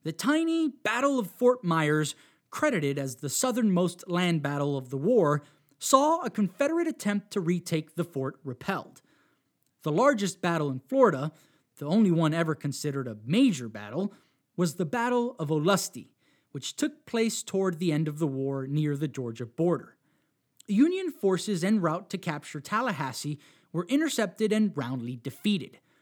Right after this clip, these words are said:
suffering nearly two thousand casualties.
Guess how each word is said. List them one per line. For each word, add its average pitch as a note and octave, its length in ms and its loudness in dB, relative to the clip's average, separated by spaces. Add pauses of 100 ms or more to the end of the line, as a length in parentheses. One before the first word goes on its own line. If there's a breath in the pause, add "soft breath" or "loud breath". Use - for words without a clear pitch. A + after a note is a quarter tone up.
(120)
suffering B3 640 0
nearly F#3 280 2
two B3 360 -2
thousand D3 600 -2
casualties. C#3 800 -4